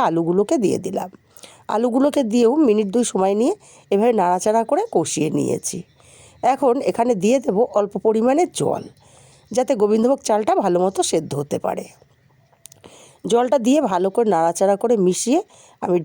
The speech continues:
ঢাকা দিয়ে পাঁচ মিনিট রান্না করে নেব, এতে গোবিন্দভোগ চালটা ভালো মতো সেদ্ধ হয়ে যাবে। পাঁচ মিনিট পর ঢাকাটা খুলে নিলাম, দিয়ে দেবো এখানে এক চামচ চিনি।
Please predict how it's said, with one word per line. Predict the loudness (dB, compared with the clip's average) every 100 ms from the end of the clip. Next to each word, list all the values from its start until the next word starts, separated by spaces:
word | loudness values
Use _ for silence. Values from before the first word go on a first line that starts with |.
| -2
ঢাকা | -2 -2 2
দিয়ে | 2 0 -4 _ _
পাঁচ | -4 -2 0
মিনিট | -2 -2 -4
রান্না | -2 -2 -4 -4
করে | -4 -6
নেব, | -8 -10 -12 _ _ _ -4
এতে | 0 -2 0
গোবিন্দভোগ | 0 2 0 0 -2
চালটা | -2 0 0
ভালো | 0 0
মতো | -2 -2
সেদ্ধ | 0 -2 -2 -2
হয়ে | -2 -2
যাবে। | -6 -8 -10 -16 -20 _ _ -20 _ _
পাঁচ | -2 0 0
মিনিট | 0 0 -2
পর | -2 -2
ঢাকাটা | -4 -2 -4 -6 _ _
খুলে | -2 0 0
নিলাম, | -2 -6 -10 -14 _ _ _ -2
দিয়ে | 0 2
দেবো | 2 0 0
এখানে | 0 2 0
এক | -2
চামচ | -4 -4 -6 -12 _ _ -6
চিনি। | -2 -2 -4